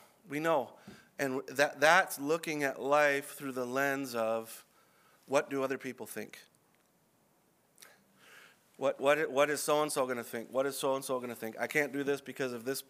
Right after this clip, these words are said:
this, and this. That's not what we live our lives for. We live our lives to be pleasing to the Lord.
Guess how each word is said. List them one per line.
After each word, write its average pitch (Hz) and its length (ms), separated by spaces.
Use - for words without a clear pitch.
this, 135 340
and 120 180
this. 135 160
That's - 240
not 160 180
what 135 240
we 135 120
live 131 260
our 123 140
lives 131 320
for. 110 360
We 131 100
live 143 300
our 135 160
lives 127 380
to - 100
be 120 100
pleasing 127 520
to 117 100
the 113 80
Lord. 107 420